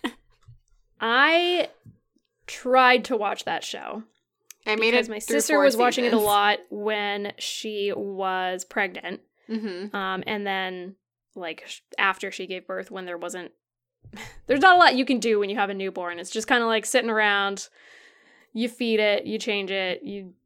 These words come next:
Speaker 2: put it to bed, and
Speaker 1: Make
Speaker 2: then
Speaker 1: sure
Speaker 2: you
Speaker 1: it
Speaker 2: just
Speaker 1: doesn't
Speaker 2: kinda
Speaker 1: die.
Speaker 2: putter around the house and take naps and do laundry. So she just always had Grey's Anatomy going on in the background. And so I think this was probably during the same visit when I, uh, had that Herminator.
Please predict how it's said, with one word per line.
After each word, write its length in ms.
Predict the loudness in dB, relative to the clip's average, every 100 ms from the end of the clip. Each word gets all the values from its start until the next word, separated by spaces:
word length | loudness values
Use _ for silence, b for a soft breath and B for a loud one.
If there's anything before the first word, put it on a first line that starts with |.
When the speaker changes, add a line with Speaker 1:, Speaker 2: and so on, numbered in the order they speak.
| _
Speaker 2:
put 140 | -6 -6
it 80 |
to 60 | -6
bed, 440 | -6 -4 -6 -10 -16
and 120 | -12
Speaker 1:
Make 20 |
Speaker 2:
then 60 | -8
Speaker 1:
sure 60 | -8
Speaker 2:
you 40 |
Speaker 1:
it 20 | -8
Speaker 2:
just 100 | -10
Speaker 1:
doesn't 100 | -10
Speaker 2:
kinda 20 |
Speaker 1:
die. 80 | -6
Speaker 2:
putter 260 | -4 -2 -4
around 200 | -6 -6
the 60 |
house 300 | -8 -8 -8 -12
and 260 | -14 -18 -20 _
take 240 | -18 -16 -12
naps 340 | -10 -10 -12
and 180 | -16 -14
do 140 | -12
laundry. 400 | -10 -12 -14 -18 _ _ _ _ _ _ _ _ -20 -8
So 140 | -2
she 140 | 0 0
just 140 | 2
always 200 | 4 4
had 140 | 4 2
Grey's 180 | 2 0
Anatomy 320 | 0 2 2
going 240 | 0 -2
on 180 | -4 -8
in 80 | -6
the 60 |
background. 480 | -4 -2 -2 -6 -8 -10
And 160 | -10
so 400 | -4 -2 -2 -4 -8 b b b b b
I 60 | -4
think 160 | -2
this 140 | 0 -2
was 120 | -2
probably 400 | -2 0 0 -2
during 240 | -2 -4 -4
the 60 |
same 280 | -6 -6 -6
visit 340 | -4 -4 -4
when 160 | -4 -6
I, 320 | -6 -6 -6 -10 _ -20 -20 -14
uh, 60 | -12 B B B
had 240 | -10 -4 -2
that 180 | -2 -2
Herminator. 520 | -4 -4 -4 -6